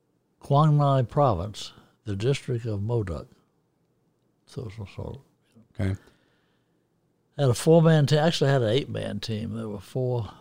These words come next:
Speaker 1: um, Americans and four Vietnamese. And, um, I,
Speaker 2: I, I
Speaker 1: actually
Speaker 2: hadn't, by the way, I hadn't thought about that a lot. You're working with the South Vietnamese. The, the Americans that are over there are actually supporting them.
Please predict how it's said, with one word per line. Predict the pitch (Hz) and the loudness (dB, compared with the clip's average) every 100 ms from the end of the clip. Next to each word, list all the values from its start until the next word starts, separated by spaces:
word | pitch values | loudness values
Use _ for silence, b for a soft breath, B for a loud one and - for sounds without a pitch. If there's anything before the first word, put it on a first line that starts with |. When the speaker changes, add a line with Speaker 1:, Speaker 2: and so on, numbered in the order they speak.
| B 135 | B -12
Speaker 1:
um, | 98 101 _ | -10 -10 _
Americans | 110 110 131 139 170 160 131 | -6 -2 0 0 -2 -4 -4
and | 143 101 | -8 -8
four | 113 113 | -6 -4
Vietnamese. | 104 104 - 92 90 98 - - _ _ _ _ _ _ _ _ _ _ _ _ _ _ _ - 151 117 101 | -4 -6 -8 -10 -10 -12 -16 -20 _ _ _ _ _ _ _ _ _ _ _ _ _ _ _ -20 -20 -16 -12
And, | 95 101 | -10 -10
um, | 101 107 101 _ _ _ _ _ b b b b - | -10 -12 -14 _ _ _ _ _ b b b b -8
I, | 117 | -6
Speaker 2:
I, | 135 - - | -6 -12 -4
I | 127 | -2
Speaker 1:
actually | 160 - 160 | 0 2 4
Speaker 2:
hadn't, | 180 127 127 | 4 2 4
by | 147 | 4
the | 127 | 4
way, | 113 | 2
I | 139 | 2
hadn't | 147 98 | 0 0
thought | 117 104 | 0 0
about | 95 87 | -2 -2
that | 98 87 | -2 -2
a | |
lot. | 90 87 90 | 0 0 -2
You're | 104 110 104 | -2 0 0
working | 120 160 127 101 | -2 -2 -2 0
with | 90 110 - | 0 0 -2
the | 90 | -6
South | - 95 92 - | -2 -2 -2 -2
Vietnamese. | 95 85 92 107 113 87 82 - | -4 -2 0 2 2 2 -2 -2
The, | 101 95 90 | 0 0 2
the | 101 104 | 2 2
Americans | 95 107 143 - 107 95 | 2 4 4 2 0 0
that | 92 | 2
are | 98 | 4
over | 117 90 | 4 4
there | 90 | 2
are | 95 | 0
actually | 113 - 95 | 0 0 0
supporting | - - 120 101 90 82 | -2 0 0 0 0 0
them. | 90 95 76 104 | 0 0 0 -2